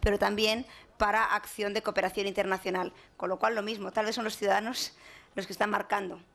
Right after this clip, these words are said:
están marcando. Difícil, obviamente, compensar completamente una caída de dinero público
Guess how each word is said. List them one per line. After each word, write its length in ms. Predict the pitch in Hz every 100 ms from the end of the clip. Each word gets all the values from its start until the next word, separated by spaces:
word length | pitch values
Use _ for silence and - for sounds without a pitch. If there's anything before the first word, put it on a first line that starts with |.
| -
están 220 | - 190
marcando. 400 | 196 - 185 185
Difícil, 540 | 190 202 202 254 233 208
obviamente, 360 | 196 202 202
compensar 380 | 196 185 185 196
completamente 640 | 190 185 180 185 185 170
una 140 | 180 185
caída 180 | 180
de 40 | 185
dinero 240 | 185 185
público 380 | 220 240 -